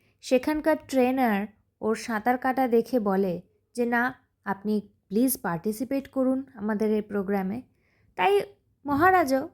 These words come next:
নাম দিয়ে দেয়। আর আমাকে সুইমিং দেখার জন্য নিয়ে যায়নি, ব্যাগ ধরার জন্য নিয়ে গেছেন মহারাজ। হ্যাঁ, ঠিকই বলেছি। এদিকে নাম ডেকে পার্টিসিপেন্টদেরকে এক জায়গায় করা হচ্ছে, মহারাজও তৈরি হচ্ছেন।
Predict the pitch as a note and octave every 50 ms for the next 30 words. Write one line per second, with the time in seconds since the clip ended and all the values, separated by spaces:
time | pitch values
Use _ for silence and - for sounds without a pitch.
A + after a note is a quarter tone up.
0 | _ _ - A#3 A#3 A#3 A#3 A#3+ A#3+ A#3+ B3 A#3+ A3+ G#3 A3 G#3+ A3+ - - _
1 | _ _ - G#3+ G#3+ A3 G#3+ G#3+ A#3 C4+ C#4+ - F#4+ F#4 - D4 C#4+ C#4 D4 D#4+
2 | E4 D#4 E4+ E4 E4 F#4 G4 F4+ F#4+ G4+ G4+ G#4 G#4 G4+ G4 F#4 D#4 B3+ A3 G#3+
3 | F#3+ F3+ F3 E3 E3 E3 E3 D#3+ F#3+ G3+ A3+ A#3+ B3 B3 A3+ C4 C#4+ D4 D4+ D4
4 | B3+ B3 D#4 D#4 D#4 D#4 D#4 D4+ D4+ D4+ D4+ D4 C4+ C#4+ C#4+ C4 - C#4+ C#4 C4
5 | B3 A#3+ A#3 A3 A3 G#3 G3+ F#3+ F3+ E3+ E3 E3+ D#3+ E3+ F3+ F#3+ G3+ G#3 G#3+ G#3
6 | G3 F#3 F#3+ G3 F#3+ G3 A3+ A#3+ A3 G#3+ G3+ F#3 F3 F3+ - - C#3 C#3 E3+ F3+
7 | - _ _ _ _ _ _ _ - B3+ B3+ B3 C4+ C4 C4+ C4+ B3 B3 A#3+ A3+
8 | A#3 A#3+ A#3 A3+ A3 A3+ A3 A3 A3+ A3 A3 A3+ A3+ A3+ - G3+ G3+ G3+ - G3+
9 | G3+ - G3+ G3+ G#3 G3+ G3 G3+ F#3+ G#3 G3+ G3 G3+ - G3+ G3 F#3 F3+ F#3+ F3+
10 | F3+ F#3 F3+ F3+ F3+ F#3 F3+ F3 - E3+ E3+ F3 F3 F3 F3 - - - - F#3+
11 | F3+ F#3+ F#3 - D#3+ D#3 E3 D#3+ E3+ F#3 F3+ F#3 F3+ F3+ - E3 D#3+ F3 F3+ G#3
12 | G3 G3+ G3+ G3 - - - G#3+ G#3 G#3 G3+ G3+